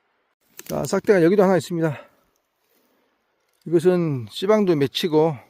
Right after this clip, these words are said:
그리고 한 중급분 됩니다. 중급 싹대. 자, 여기 바위에가 지금, 지금 들어가 있거든요.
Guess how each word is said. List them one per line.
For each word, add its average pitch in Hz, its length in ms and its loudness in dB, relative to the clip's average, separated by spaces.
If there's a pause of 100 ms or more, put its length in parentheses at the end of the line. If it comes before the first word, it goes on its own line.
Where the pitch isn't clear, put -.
(880)
그리고 147 220 -8
한 143 340 -6
중급분 160 600 -6
됩니다. 143 440 -4 (1160)
중급 147 340 -6
싹대. 151 360 -8 (1700)
자, 135 200 -6
여기 151 260 -2
바위에가 151 920 2 (1040)
지금, 160 160 -12 (580)
지금 131 180 -8
들어가 160 240 -4
있거든요. 139 420 -4